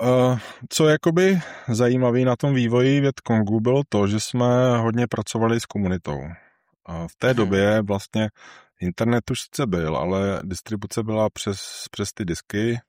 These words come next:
Speaker 1: A tenkrát to byly pořád, myslím, C D romy. Ehm, a vyšlo demo, kde byl multiplayer, který jsme jako, my jako vývojáři jsme chtěli hlavně,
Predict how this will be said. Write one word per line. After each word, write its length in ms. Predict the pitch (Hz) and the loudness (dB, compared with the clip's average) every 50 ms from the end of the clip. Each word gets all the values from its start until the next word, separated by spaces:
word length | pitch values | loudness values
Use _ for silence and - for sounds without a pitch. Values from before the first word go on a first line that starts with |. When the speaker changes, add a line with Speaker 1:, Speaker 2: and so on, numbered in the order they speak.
| _ _ - | _ _ -16
Speaker 1:
A 240 | 110 101 90 87 85 82 | -14 -12 -12 -10 -12 -10
tenkrát 480 | - 90 90 90 - - 98 98 87 85 - | -10 -8 -10 -10 -10 -8 -6 -6 -6 -6 -6
to 100 | - 95 | -8 -8
byly 440 | 90 175 92 90 92 - 185 185 165 _ _ | -6 -4 -4 -4 -2 -2 -4 -4 -6 _ _
pořád, 300 | - 185 185 80 85 90 | -8 -4 -4 -4 -2 -4
myslím, 280 | 98 90 - 107 101 90 | -6 -8 -6 -8 -8 -8
C 200 | - - 78 80 | -8 -10 -10 -8
D 140 | 90 98 | -6 -4
romy. 300 | 104 110 107 110 110 117 113 _ _ - - - - - - - - - - - - - _ _ _ - | -2 0 0 0 0 0 -4 _ _ -20 -20 -20 -20 -20 -20 -20 -20 -20 -20 -20 -20 -20 _ _ _ -8
Ehm, 380 | - 98 95 95 98 95 95 90 85 _ _ _ _ _ _ _ _ _ _ _ _ _ _ _ _ _ _ _ _ _ _ _ _ - | -4 0 0 2 2 2 0 -2 -4 _ _ _ _ _ _ _ _ _ _ _ _ _ _ _ _ _ _ _ _ _ _ _ _ -6
a 360 | 87 87 87 85 85 85 87 90 - _ - | -2 0 0 0 0 0 -2 -4 -6 _ -6
vyšlo 340 | 110 107 107 - - 165 156 | -4 -2 -2 0 0 2 2
demo, 380 | 131 110 98 87 82 82 87 98 _ _ _ _ _ _ _ _ - - | 4 2 2 2 2 0 -2 -6 _ _ _ _ _ _ _ _ -4 -2
kde 100 | 104 104 | 0 2
byl 180 | 98 110 110 | 4 4 4
multiplayer, 640 | 110 110 104 90 - 90 - 95 87 80 80 78 80 - | 4 4 2 0 -2 -4 0 0 2 2 2 0 -2 -4
který 200 | - 98 92 87 | -2 -2 -2 -2
jsme 200 | - - 107 104 | -2 0 0 0
jako, 320 | 98 - - 107 104 104 - - - - - | 0 0 0 -2 0 -2 -4 -8 -14 -12 -6
my 260 | 117 113 101 101 98 | -2 0 2 2 2
jako 240 | 98 98 - - 104 | 2 0 0 -2 0
vývojáři 480 | 101 104 98 98 101 98 98 92 101 | 0 2 2 2 2 2 0 -2 -4
jsme 280 | 92 - - 101 98 92 | -6 -4 -2 -2 -2 -2
chtěli 300 | - - - 101 101 101 | -4 -2 -2 0 0 2
hlavně, 500 | 101 107 101 95 95 98 98 98 98 | 0 0 0 0 0 0 0 0 -2